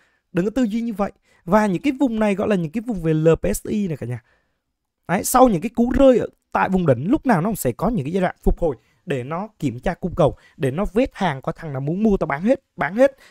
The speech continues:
bán tông, bán tháo, bán xong rồi nó mới bước vào giai đoạn đề giá rồi cả nhà. Chứ còn mà trong cái bối cảnh thời điểm hiện tại mọi người thấy không? Nhỏ lẻ ai mà dám mua?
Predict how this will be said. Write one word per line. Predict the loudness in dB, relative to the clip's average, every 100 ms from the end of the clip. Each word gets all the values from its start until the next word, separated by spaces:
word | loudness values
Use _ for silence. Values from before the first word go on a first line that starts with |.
| -6
bán | -4
tông, | 0 0
bán | -2 -6
tháo, | -6 -4
bán | -4 -4
xong | 0 0 2
rồi | 0
nó | -2
mới | -4 -4
bước | -4 -4
vào | -4
giai | -2
đoạn | -4 -2
đề | -2
giá | 0 -4 -4
rồi | -6
cả | -8
nhà. | -10 -12 _ _ _
Chứ | -6
còn | 0 0 2
mà | -2
trong | -4 -6
cái | -2
bối | -2 -2
cảnh | -8 -4
thời | -4
điểm | -4
hiện | -4
tại | -6 -6
mọi | -6 -4
người | -2
thấy | 2 0
không? | 0 _ _ _ -6 -2 0 0 -2
Nhỏ | 2 2 4
lẻ | 4 4
ai | 2 2
mà |
dám | 2 0
mua? | 0 -2